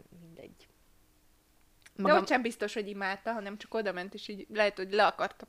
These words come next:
Speaker 2: pisilni, vagy ilyesmi.
Speaker 1: Hát nem úgy nézett ki, mint hogy le akarta
Speaker 2: Megtámadta.
Speaker 1: pisilni, de mindegy. Aj.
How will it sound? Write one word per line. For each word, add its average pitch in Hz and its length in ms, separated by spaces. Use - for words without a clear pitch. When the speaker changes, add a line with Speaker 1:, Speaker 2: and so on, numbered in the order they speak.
Speaker 2:
pisilni, - 540
vagy - 220
ilyesmi. - 340
Speaker 1:
Hát 349 120
nem 202 140
úgy 190 100
nézett 185 220
ki, 185 100
mint 175 140
hogy 185 120
le 170 80
akarta 160 200
Speaker 2:
Megtámadta. 160 320
Speaker 1:
pisilni, 175 520
de 180 160
mindegy. 170 600
Aj. 151 460